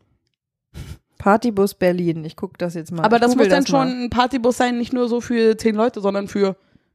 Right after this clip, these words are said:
Speaker 2: zehn plus null Leute.
Speaker 1: Oder ein
Speaker 2: Verstehst du?
Speaker 1: Schiff wär auch geil.
Speaker 2: Hatte ich ja auch erst überlegt,
Speaker 1: Mhm.
Speaker 2: aber das ist mir dann zu teuer.
Speaker 1: Ja. Wieso ist denn jetzt meine Internetverbindung eingeschränkt?
Speaker 2: Weil du dich auf den Podcast konzentrieren
Speaker 1: Ach,
Speaker 2: willst.
Speaker 1: verdammt.
Speaker 2: Na, wie auch immer.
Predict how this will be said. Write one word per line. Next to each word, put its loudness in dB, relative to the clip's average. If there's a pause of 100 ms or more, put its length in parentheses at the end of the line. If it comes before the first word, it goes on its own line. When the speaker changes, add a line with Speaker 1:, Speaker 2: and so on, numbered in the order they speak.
(520)
Speaker 2:
zehn 2
plus -4
null 4
Leute. 4
Speaker 1:
Oder 4
ein 4
Speaker 2:
Verstehst 0
du? 6 (100)
Speaker 1:
Schiff -6
wär 4
auch -4
geil. -4
Speaker 2:
Hatte -6
ich -6
ja 4
auch 2
erst 2
überlegt, 2
Speaker 1:
Mhm. 2
Speaker 2:
aber 4
das 0
ist -8
mir -2
dann -4
zu -6
teuer. -2
Speaker 1:
Ja. -4 (1040)
Wieso 0
ist -2
denn -2
jetzt 2
meine 2
Internetverbindung 0
eingeschränkt? -4
Speaker 2:
Weil -10
du -6
dich -10
auf -16
den -6
Podcast -4
konzentrieren -2
Speaker 1:
Ach, -2
Speaker 2:
willst. 4
Speaker 1:
verdammt. 0 (180)
Speaker 2:
Na, 2
wie 4
auch 2
immer. 4